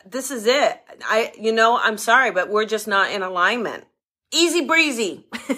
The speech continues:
You know, call in the people, call in the situations, calling yourself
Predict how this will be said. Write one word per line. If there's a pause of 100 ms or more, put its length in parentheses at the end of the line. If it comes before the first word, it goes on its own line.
(2000)
You
know,
call
in
the
people,
call
in
the
situations,
calling
yourself